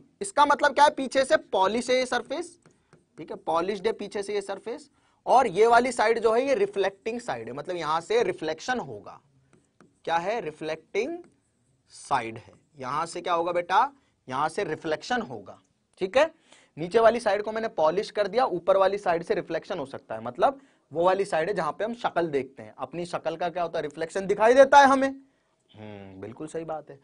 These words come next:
तो इस साइड में जितनी भी रे आके गिरेंगी, रे क्या होती है? रे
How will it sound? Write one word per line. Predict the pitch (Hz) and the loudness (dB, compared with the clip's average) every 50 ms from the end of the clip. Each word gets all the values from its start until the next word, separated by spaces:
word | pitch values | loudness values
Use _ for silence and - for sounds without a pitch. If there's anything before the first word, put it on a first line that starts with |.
| _ _ _ _ _ - - | _ _ _ _ _ 2 2
तो | 330 302 | 2 2
इस | - 294 - - - - | 2 -2 -4 -2 4 6
साइड | 277 277 302 311 | 10 10 10 10
में | 320 339 320 190 | 10 6 6 6
जितनी | 233 247 - 277 262 302 330 339 | 2 -4 -2 -2 -2 0 2 4
भी | 349 349 330 | 4 4 4
रे | 302 302 294 | 4 6 6
आके | 294 285 269 262 254 269 269 262 | 8 10 10 8 8 4 0 -2
गिरेंगी, | 190 214 196 196 180 170 160 139 113 101 - - _ _ 147 | 0 2 2 2 2 2 -2 -6 -8 -12 -14 -20 _ _ -10
रे | - 156 240 294 | -2 0 0 0
क्या | - 294 302 269 | 2 6 6 8
होती | 269 285 285 285 277 277 | 8 6 0 0 -2 0
है? | 285 294 294 - - _ _ _ _ _ _ _ - - | 0 0 -2 -4 -12 _ _ _ _ _ _ _ -12 -10
रे | 131 127 139 196 277 | -8 -2 4 6 8